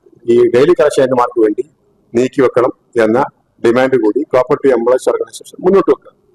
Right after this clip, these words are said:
കേരളത്തിലെ സഹകരണ ജീവനക്കാർക്കിടയിൽ ഏറ്റവും പ്രബലമായ സംഘടനയാണ് കോപ്പറേറ്റീവ് എംപ്ലോയീസ് ഓർഗനൈസേഷൻ. നിരന്തരമായി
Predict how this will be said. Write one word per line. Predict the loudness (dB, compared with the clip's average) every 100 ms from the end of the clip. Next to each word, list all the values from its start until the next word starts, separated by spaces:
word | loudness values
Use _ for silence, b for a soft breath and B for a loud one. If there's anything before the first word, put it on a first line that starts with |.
| _ -2
കേരളത്തിലെ | 2 2 2 2 2 0 -6 _ _ _ -6
സഹകരണ | -2 0 0 0
ജീവനക്കാർക്കിടയിൽ | 2 0 0 -2 0 2 2 2
ഏറ്റവും | 0 0 0 2
പ്രബലമായ | 0 0 0 0
സംഘടനയാണ് | -2 -4 -4 -6 -8 _
കോപ്പറേറ്റീവ് | -10 -6 -6 -2 -4
എംപ്ലോയീസ് | -2 -6 -8 _ _
ഓർഗനൈസേഷൻ. | -4 -4 -4 -8 -14 -16 _ _ _ -2
നിരന്തരമായി | 0 2 2 2 2 0